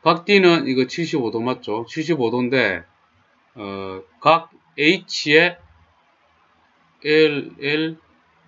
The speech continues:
H. 어, H 크기는 알 수 없죠. 그죠? 이거는 알 수가 없잖아요. 그죠?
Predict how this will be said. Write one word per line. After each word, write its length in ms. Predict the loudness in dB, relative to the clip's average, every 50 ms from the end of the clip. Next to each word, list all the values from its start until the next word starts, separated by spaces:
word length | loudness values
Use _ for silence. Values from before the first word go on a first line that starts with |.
| _
H. 460 | 0 0 0 0 0 -8 -8 -8 -8 -10 _ _ _ _
어, 60 | -6 0
H 340 | 4 4 4 4 2 -4
크기는 260 | -4 -2 -2 -2 -2 -2
알 60 | -2
수 120 | -4 -6
없죠. 220 | -6 -4 -4 -6 -4
그죠? 300 | -4 -4 -6 -8 -8 -12 _ -14
이거는 220 | -10 -8 -8 -8
알 140 | -10 -12 -14
수가 220 | -16 -18 -16 -16 -16
없잖아요. 380 | -18 _ -18 -18 -16 -16 -18
그죠? 220 | -16 -14 -14 -14